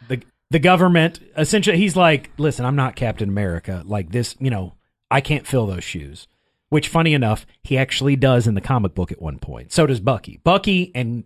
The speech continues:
Falcon have both been Captain America at some point, at least in the comic book universe.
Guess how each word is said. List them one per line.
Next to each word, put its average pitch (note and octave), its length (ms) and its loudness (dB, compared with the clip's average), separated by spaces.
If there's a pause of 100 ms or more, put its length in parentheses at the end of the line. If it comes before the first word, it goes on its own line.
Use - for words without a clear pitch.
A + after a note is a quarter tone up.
Falcon C3+ 540 0 (220)
have G2+ 280 -2
both C#3 340 4
been A2 360 2
Captain B2+ 340 -4
America A2 460 -4
at - 100 -14
some B2 200 -4
point, G2+ 340 -6 (260)
at A#2+ 140 -6
least C#3 260 0
in A2+ 60 0
the G2 80 -4
comic A#2+ 320 -2
book F2 260 -14
universe. C2+ 560 -14